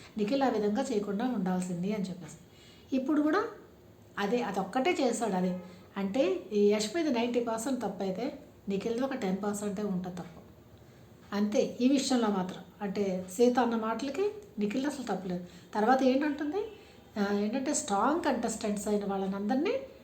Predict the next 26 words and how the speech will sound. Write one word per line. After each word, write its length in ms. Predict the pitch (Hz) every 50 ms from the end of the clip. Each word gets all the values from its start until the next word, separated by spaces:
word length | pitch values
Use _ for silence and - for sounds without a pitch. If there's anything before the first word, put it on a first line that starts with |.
| - -
ట్రాప్లో 380 | - 208 202 202 202 220 240 247
పడేసి 480 | 247 240 233 226 - - 392 466 466 - - - - - - - - - - 220
ఆ 40 |
గేమ్ని, 460 | 214 208 196 208 220 240 262 320 403 427 - - - - - - - - - - - - - 247
నిఖిల్ 360 | 233 247 247 - 302 277 247 254
గేమ్, 200 | 277 285 254 220
గేమ్ 200 | 220 220 226 233
ఆడేస్తాడు. 720 | 233 226 233 233 226 - - - 233 233 254 381 453 466 - - - - - - - - - -
అంటే 200 | 254 247 247 320
వాళ్ళని 300 | 302 269 262 247 247 254
అడ్డు 180 | 240 214 220 254
తొలగించుకొని 560 | 269 262 254 254 247 262 247 - - 320 339
తిని 180 | 349 339 269 254
గేమ్ 200 | 226 247 247 262
సాఫీగా 460 | 254 - 247 220 226 233 254 247 247
ఆడుతాడు. 500 | 247 247 247 247 262 254 277 381 440 466 - - -
స్ట్రాంగ్ 340 | - - 240 233 247 277 262
కంటెస్టెంట్స్ని, 720 | 285 262 247 277 262 - - 294 269 262 262 - 370 403 466 508 - - - - - -
స్ట్రాంగ్ 380 | - - 220 214 226 247 262 285
ఉమెన్స్ని 640 | 269 - 202 226 220 233 247 262 262 - - 392 427 480 - - - - - - -
వాడుకుంటాడు. 540 | 214 214 226 240 240 254 233 202 202 196 190
ఎటువంటి 440 | 190 190 185 247 247 285 294 311
లాంగ్వేజ్ 420 | 302 277 254 247 240 247 247 226 226
యూజ్ 240 | 220 208 208 - 220
చేస్తున్నారు 400 | 214 208 - - 208 202 185 185
అసలు? 360 | 180 - 208 208 208 185